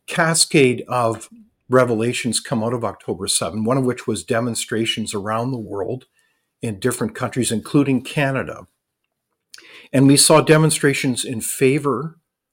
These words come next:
of, um, Israelis, uh, res-, the, you know, the Israelis, uh, Israel's response. But we also saw demonstrations that were, um,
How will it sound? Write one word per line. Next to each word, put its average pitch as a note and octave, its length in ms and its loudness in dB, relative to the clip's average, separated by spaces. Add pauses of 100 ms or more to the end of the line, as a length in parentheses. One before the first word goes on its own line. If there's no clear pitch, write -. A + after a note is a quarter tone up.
(160)
of, B2 480 -2
um, A2+ 460 -6
Israelis, A2+ 800 -4 (100)
uh, G2+ 160 -10
res-, A2 340 -4
the, G#2+ 640 -12
you B2+ 120 -10
know, G#2 140 -8
the A2 360 -10
Israelis, A2+ 800 -4
uh, G#2 220 -10 (120)
Israel's A#2+ 460 0
response. A2 640 -2 (340)
But D3 120 6
we D#3+ 120 10
also F#3+ 300 8
saw D#3 240 4
demonstrations C3 1120 0 (420)
that B2 460 0
were, A#2+ 640 0
um, A2+ 520 -6